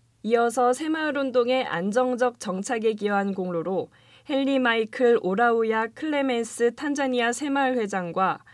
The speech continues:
레옹가 홍구 부룬디 새마을 회장이 대통령 표창을 받았습니다. 이어 사라풀 유엔 개발계획 부총재보는 한국과 유엔디피의 파트너십이라는 주제의 기조연설을 통해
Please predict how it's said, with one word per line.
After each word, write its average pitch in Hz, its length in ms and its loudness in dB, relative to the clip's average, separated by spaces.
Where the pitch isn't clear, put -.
레옹가 247 560 2
홍구 233 480 -2
부룬디 233 540 -2
새마을 269 440 0
회장이 196 640 -4
대통령 247 720 -2
표창을 269 560 -4
받았습니다. 165 880 -6
이어 233 320 4
사라풀 302 680 -4
유엔 226 420 2
개발계획 214 720 -2
부총재보는 214 1040 -2
한국과 254 600 0
유엔디피의 233 880 0
파트너십이라는 240 1080 -4
주제의 202 440 -2
기조연설을 214 840 -2
통해 170 420 -6